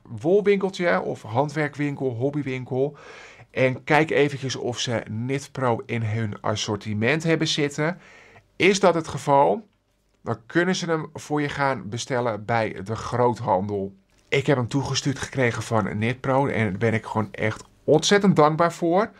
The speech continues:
Heel erg fijn ook dat ik op deze manier dus kennis heb kunnen maken met deze set en deze video dus heb kunnen maken. Maar echt, ik kan hem jullie aanraden. Ehm, ik ben het in het verleden heel erg kritisch geweest op Nitpro.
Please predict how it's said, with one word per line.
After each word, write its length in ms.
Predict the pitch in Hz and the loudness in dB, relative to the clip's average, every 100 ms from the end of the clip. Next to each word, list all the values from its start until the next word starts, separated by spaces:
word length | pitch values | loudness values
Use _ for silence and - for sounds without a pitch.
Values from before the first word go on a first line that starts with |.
| - - - _ - | -20 -20 -20 _ 0
Heel 260 | 147 196 | 6 6
erg 160 | 190 - | 6 2
fijn 280 | 180 165 127 | 0 2 0
ook 160 | 151 | -2
dat 120 | 147 | -4
ik 80 | 143 | -6
op 120 | 147 | -4
deze 280 | 143 139 - | -2 -2 -4
manier 200 | 139 135 | -6 -6
dus 160 | 127 - | -8 -8
kennis 280 | 143 135 135 | -6 -6 -6
heb 160 | 131 | -8
kunnen 240 | - 123 120 | -6 -6 -2
maken 300 | 120 117 117 | -2 -2 -4
met 120 | 107 | -2
deze 300 | 110 107 101 | -2 -2 -4
set 280 | - 120 - | -4 -6 -6
en 120 | 117 | -4
deze 280 | 110 107 - | -2 -4 -6
video 280 | 113 110 104 | -6 -6 -4
dus 180 | 107 | -6
heb 160 | 110 101 | -6 -8
kunnen 240 | - 101 | -6 -4
maken. 400 | 101 110 135 - | -2 0 -2 -2
Maar 180 | 120 - - | -2 -2 0
echt, 340 | 135 - - _ _ - - _ _ _ _ - | -2 -2 -14 _ _ -20 -20 _ _ _ _ 0
ik 140 | 160 | 4
kan 160 | 180 170 | 6 6
hem 100 | 165 | 6
jullie 220 | 151 123 | 4 4
aanraden. 680 | 113 110 107 101 98 101 - _ _ _ - - | 4 2 2 2 0 -6 -10 _ _ _ -20 -8
Ehm, 320 | 113 117 113 | -4 -4 -4
ik 160 | - 110 | -8 -8
ben 100 | 123 | -6
het 120 | 117 | -6
in 100 | - | -8
het 120 | 120 | -10
verleden 520 | - 127 135 131 101 - _ _ | -4 -2 0 0 -2 -6 _ _
heel 380 | 104 139 156 | 2 6 6
erg 220 | 127 - - | 6 2 -4
kritisch 400 | 135 139 117 - | -4 -4 -4 -6
geweest 400 | 135 113 107 - - | -2 -2 -2 -6 -4
op 220 | 117 127 | -2 0
Nitpro. 680 | 143 147 - 147 147 196 | 0 0 2 4 4 2